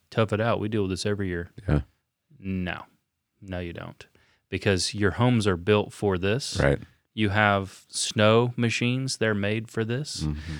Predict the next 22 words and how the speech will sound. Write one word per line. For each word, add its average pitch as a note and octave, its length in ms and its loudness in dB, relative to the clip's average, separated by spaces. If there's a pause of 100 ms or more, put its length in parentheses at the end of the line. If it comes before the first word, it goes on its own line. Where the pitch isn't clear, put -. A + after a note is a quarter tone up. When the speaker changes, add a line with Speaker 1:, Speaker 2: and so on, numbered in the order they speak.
Speaker 1:
So - 160 4
when C3+ 80 6
this F#3 140 2
happens C#3+ 320 2
down A#2+ 220 2
here, G#2+ 440 0 (540)
grocery C#3+ 320 2
stores F2+ 320 0
are, F2+ 100 -2
like, F2 360 -2 (520)
shut - 240 -2
down. F2 320 -8 (100)
Speaker 2:
Yeah. D2 140 2 (280)
Speaker 1:
Their G#2 200 0
shipments C#3 460 0
are F#2 40 -6
shut F#2+ 280 -6
down. F2+ 320 -8 (420)
Everything A2+ 420 6
is F2 120 -8
shut F#2 280 -8
down. G2 200 -10